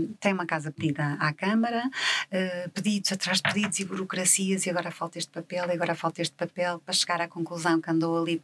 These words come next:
quase dois anos em que nem sequer olharam para o processo. Entretanto, a mãe está a viver em casa de um irmão, es-, especial favor, lhe facultou o quarto da própria filha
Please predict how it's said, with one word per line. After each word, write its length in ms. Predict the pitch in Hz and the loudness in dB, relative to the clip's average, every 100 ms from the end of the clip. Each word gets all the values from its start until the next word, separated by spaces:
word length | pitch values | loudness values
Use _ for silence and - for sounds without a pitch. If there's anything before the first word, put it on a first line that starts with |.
| - | -2
quase 280 | 170 156 147 | -2 -2 0
dois 280 | 175 160 | 0 4
anos 300 | 165 156 151 165 | 4 4 4 2
em 100 | 160 | 0
que 220 | - _ - | -4 _ -2
nem 360 | 190 190 196 180 | 0 4 4 2
sequer 280 | - 165 | 0 0
olharam 380 | 156 156 151 151 | 0 2 0 0
para 140 | - 147 | -6 -4
o 20 | |
processo. 480 | - 160 160 - 170 | 0 2 0 0 0
Entretanto, 400 | 156 - 160 160 | 0 2 2 2
a 40 | |
mãe 120 | 156 | 0
está 180 | 151 160 | 0 -2
a 20 | |
viver 500 | 151 170 160 170 185 | -2 -4 0 0 2
em 100 | 190 | 0
casa 320 | 165 175 190 190 | 0 0 -2 -2
de 80 | |
um 140 | 196 220 | 0 0
irmão, 500 | 226 220 226 254 262 - - - - - | 0 2 2 0 -6 -10 -10 -10 -14 0
es-, 200 | - - - | 0 0 0
especial 480 | - - - 185 175 | -2 2 2 4 0
favor, 500 | - 202 196 202 220 214 - | 0 -4 -2 0 0 -4 -10
lhe 80 | 165 | -6
facultou 520 | - 175 175 175 180 | -4 -4 -4 -2 -2
o 40 | |
quarto 440 | - 160 165 - - | 0 0 0 -2 -4
da 100 | 160 | -2
própria 420 | 165 170 - 202 | 0 0 0 0
filha 540 | - 220 220 233 254 | 2 4 4 2 0